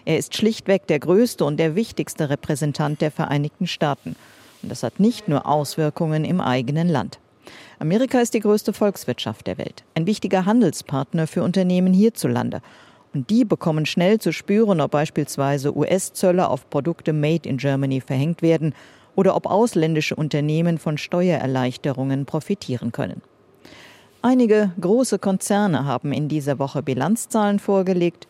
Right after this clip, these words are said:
Wenig verwunderlich, Rüstungskonzerne wie Hensoldt oder wie Rheinmetall berichten von vollen Auftragsbüchern. Das hängt unter anderem damit zusammen, dass viele westliche Staaten mehr Geld für die Verteidigung ausgeben, als sie das früher getan haben.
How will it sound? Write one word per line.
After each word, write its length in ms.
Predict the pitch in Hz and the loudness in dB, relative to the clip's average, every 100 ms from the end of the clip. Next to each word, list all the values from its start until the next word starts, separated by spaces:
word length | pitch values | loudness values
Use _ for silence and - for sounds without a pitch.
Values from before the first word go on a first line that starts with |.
| _ | _
Wenig 300 | - 151 139 | -2 0 0
verwunderlich, 720 | - 147 160 202 202 175 175 - - - - | -2 0 2 4 4 2 -2 -6 -20 -20 -2
Rüstungskonzerne 960 | 165 240 202 202 - 175 - 170 170 143 | 0 2 2 0 0 0 2 2 2 0
wie 100 | 139 | 0
Hensoldt 640 | 165 196 220 - 110 - | 2 4 4 2 -4 -4
oder 180 | 127 135 | -4 -2
wie 100 | 135 | -2
Rheinmetall 680 | 135 151 180 165 170 151 | 0 2 2 0 0 0
berichten 440 | 151 139 147 - 151 | 0 -2 -4 -6 -6
von 180 | 165 156 | -6 -6
vollen 340 | - 147 147 | -4 -2 -2
Auftragsbüchern. 920 | - 180 - 143 131 - 151 147 147 139 - - - _ | 0 -2 -2 -4 -4 -4 -4 0 -2 -4 -12 -20 -20 _
Das 160 | - 156 | -6 -2
hängt 180 | 175 - | -2 0
unter 300 | 247 214 151 | 2 4 4
anderem 460 | 165 202 165 165 | 4 4 2 2
damit 280 | 147 151 147 | 0 0 -2
zusammen, 540 | - 131 147 165 190 | -4 -2 0 2 2
dass 220 | 139 143 - | 0 -2 -4
viele 340 | 233 220 135 | -2 0 2
westliche 540 | 156 180 - 143 139 | 0 -2 -4 -4 -4
Staaten 560 | 123 - 143 143 - 151 | -6 -4 -2 -2 -4 -2
mehr 180 | 147 135 | 0 0
Geld 280 | 165 185 - | 2 0 0
für 140 | 151 | -4
die 120 | 139 | -4
Verteidigung 680 | - 135 - 135 131 - 131 | -4 -4 -2 -2 -2 -2 -2
ausgeben, 640 | - 147 151 - 151 147 147 - - - | -2 -2 -2 -4 -2 -2 -6 -10 -20 -8
als 160 | 156 | -6
sie 80 | 190 | -2
das 200 | 185 185 | -2 -2
früher 320 | - 202 156 | 0 2 2
getan 400 | 117 - 117 107 | 0 -6 -6 -6
haben. 240 | 117 - | -6 -8